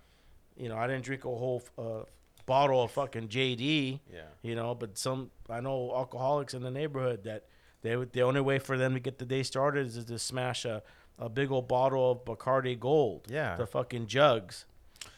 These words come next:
Speaker 2: Yeah, I, I wasn't that bad. It was basically
Speaker 1: My helper, I realized he was a full-blown alcoholic and he was hidden. It was hidden from me. He was drinking vodka until you really can't fi-, smell vodka.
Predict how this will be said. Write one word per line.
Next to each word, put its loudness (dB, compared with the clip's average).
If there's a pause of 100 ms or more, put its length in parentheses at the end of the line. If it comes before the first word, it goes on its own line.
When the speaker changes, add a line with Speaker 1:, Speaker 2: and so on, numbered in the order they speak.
(680)
Speaker 2:
Yeah, 8 (160)
I, 4
I 4
wasn't 4
that 2
bad. -6 (500)
It -2
was 0
basically -6 (260)
Speaker 1:
My 8
helper, 6 (440)
I 6
realized 4
he 0
was 0
a 0
full-blown 0
alcoholic 0
and -6
he -4
was -4
hidden. -2 (420)
It 0
was -2
hidden 0
from -2
me. -4 (200)
He -8
was -4
drinking -2
vodka 0 (360)
until -8
you -6
really -2
can't -6
fi-, -4 (120)
smell -6
vodka. -2